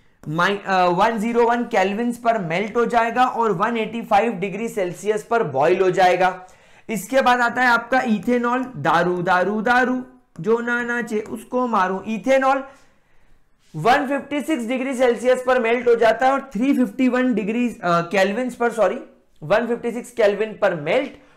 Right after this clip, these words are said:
और थ्री फिफ्टी वन केल्विन पर बॉयल। मतलब समझ रहे हो,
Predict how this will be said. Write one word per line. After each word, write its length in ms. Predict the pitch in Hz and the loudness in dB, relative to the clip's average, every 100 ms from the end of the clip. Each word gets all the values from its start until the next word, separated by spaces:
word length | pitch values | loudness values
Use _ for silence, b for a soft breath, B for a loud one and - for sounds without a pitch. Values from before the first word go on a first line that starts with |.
| b | b
और 280 | 190 226 226 | 2 2 0
थ्री 180 | 233 311 | -4 -4
फिफ्टी 360 | 254 254 254 254 | -2 -4 -4 0
वन 220 | 254 254 | 0 0
केल्विन 420 | 247 202 202 226 | 2 2 0 -4
पर 220 | 220 254 240 | 2 2 2
बॉयल। 400 | 143 151 139 117 b b b | 2 0 0 -2 b b b
मतलब 300 | 156 180 226 | -4 -2 -2
समझ 260 | 233 220 226 | -2 -2 0
रहे 80 | 269 | 2
हो, 100 | 262 | 0